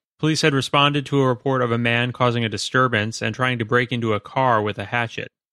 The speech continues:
Officers first fired sponge-tipped munitions at the man, causing him to drop the weapon and flee.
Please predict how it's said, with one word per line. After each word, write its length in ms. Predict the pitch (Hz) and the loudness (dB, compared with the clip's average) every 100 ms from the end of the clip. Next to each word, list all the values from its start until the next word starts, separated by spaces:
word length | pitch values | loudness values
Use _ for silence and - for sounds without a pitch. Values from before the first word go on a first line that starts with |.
| - | 0
Officers 460 | 135 131 135 139 | 0 0 -2 -4
first 300 | - 147 135 | 0 -2 0
fired 320 | - 123 127 - | 2 2 2 -2
sponge-tipped 680 | - 131 131 - 123 - | 0 0 0 -2 -4 -2
munitions 480 | 120 120 135 - 120 | -2 0 0 -2 -4
at 80 | 110 | -4
the 80 | 110 | -4
man, 420 | 101 95 113 127 | -4 -4 -6 -8
causing 340 | - 113 107 104 | 0 2 2 -2
him 180 | 110 107 | -4 -6
to 100 | 104 | -2
drop 300 | 113 120 - | 2 2 0
the 80 | |
weapon 360 | 104 95 107 104 | -2 -2 -4 -6
and 180 | 101 98 | -6 -8
flee. 440 | - 120 123 101 | -4 -2 -2 -4